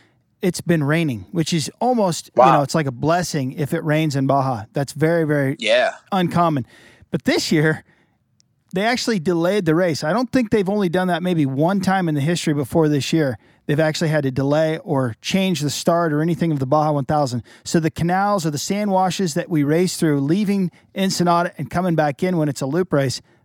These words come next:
Speaker 1: those are all underwater. So was there a lot of, uh, like, last minute scrambling and, and that kind of thing? I imagine it was a lot of maybe a later, uh, riders meeting and a lot of, did the guys even get to pre-run the sections that they had to change there out of Ensenada?
Speaker 2: Well,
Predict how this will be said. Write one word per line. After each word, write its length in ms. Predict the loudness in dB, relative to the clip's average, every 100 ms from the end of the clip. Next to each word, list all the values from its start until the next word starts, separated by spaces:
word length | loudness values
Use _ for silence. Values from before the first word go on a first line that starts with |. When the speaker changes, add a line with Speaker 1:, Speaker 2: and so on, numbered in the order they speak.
| -2
Speaker 1:
those 240 | 0 2
are 60 | 2
all 200 | 2 0
underwater. 640 | -2 0 2 2 2 -2
So 300 | -2 0 0 -2 _ _ _ _
was 200 | -2 0
there 140 | 2
a 60 | 2
lot 260 | 2 2 0
of, 160 | -2
uh, 220 | 0 0 -2
like, 220 | -4 -2
last 340 | 0 2 0 -2
minute 300 | -2 -4 -6 _ _ _
scrambling 640 | -6 0 0 2 2 2 0
and, 160 | 0
and 360 | -2 0 0 -2 -6 -2
that 220 | 0 2
kind 140 | 0
of 40 | 0
thing? 100 | 0
I 60 |
imagine 400 | 2 2 0 0
it 80 | 0
was 280 | 0 -2 -6 _ -20 -20 -18 0
a 60 |
lot 220 | 2 4
of 180 | 2 -2
maybe 280 | -2 0 0
a 80 | 0
later, 480 | 0 0 0 0 -4 _ _ _ -10
uh, 120 | -4
riders 420 | 0 2 2 0 0
meeting 420 | 0 0 0 -2
and 60 |
a 60 | 0
lot 220 | 2 2
of, 260 | 0 -6 -16 -2
did 160 | 0
the 60 | 2
guys 300 | 2 2 0
even 180 | -2 0
get 160 | -2 -2
to 80 | -4
pre-run 600 | 2 2 4 2 0 -4 _ _
the 100 | -6
sections 560 | -2 0 0 -2 -2 -2
that 160 | -2
they 100 | 0
had 160 | 0 -2
to 60 | -2
change 360 | 0 0 0
there 140 | 0 0
out 140 | 0
of 60 | 0
Ensenada? 500 | -2 0 0 0 -4
Speaker 2:
Well, 480 | -2 2 2 0 -6